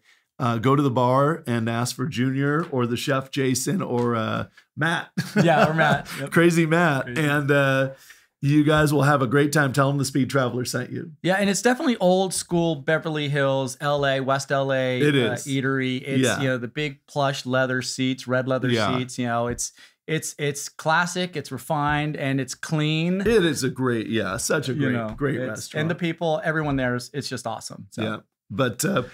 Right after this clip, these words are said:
Speaker 1: all right,
Speaker 2: So
Speaker 1: getting
Speaker 2: what's this show about,
Speaker 1: <laughs>
Speaker 2: Charlie?
Speaker 1: Yeah, so,
Speaker 2: What,
Speaker 1: uh,
Speaker 2: what do we normally talk about
Speaker 1: well,
Speaker 2: in the
Speaker 1: today, you would think it's a food review, but today we're gonna talk about, uh, our featured mark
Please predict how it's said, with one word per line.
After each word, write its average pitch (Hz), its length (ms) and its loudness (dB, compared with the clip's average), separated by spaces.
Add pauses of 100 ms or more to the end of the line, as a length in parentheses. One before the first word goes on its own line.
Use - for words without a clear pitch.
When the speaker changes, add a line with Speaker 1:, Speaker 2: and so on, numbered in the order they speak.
(100)
Speaker 1:
all 151 140 6
right, 202 100 8
Speaker 2:
So 226 60 6
Speaker 1:
getting 233 120 6
Speaker 2:
what's 302 160 4
this 392 180 0
show 269 240 6
about, 202 460 6
Speaker 1:
<laughs> - 0 -
Speaker 2:
Charlie? 143 460 4
Speaker 1:
Yeah, 196 160 0
so, 160 360 2
Speaker 2:
What, 156 120 2
Speaker 1:
uh, 147 100 4
Speaker 2:
what 240 140 6
do 330 60 2
we 247 180 4
normally 160 360 4
talk 135 300 0
about 147 280 4
Speaker 1:
well, 180 100 2
Speaker 2:
in 147 40 0
the 143 60 -2 (160)
Speaker 1:
today, 190 560 2 (160)
you 160 180 2
would 151 200 0
think 190 200 2
it's 170 200 2
a 143 160 6
food 190 260 4
review, 131 500 2
but 139 240 2
today 170 320 2
we're 170 140 2
gonna 147 220 0
talk 135 280 -2
about, 127 480 0
uh, 120 400 -2
our 147 160 2
featured 170 380 -2
mark 175 320 -2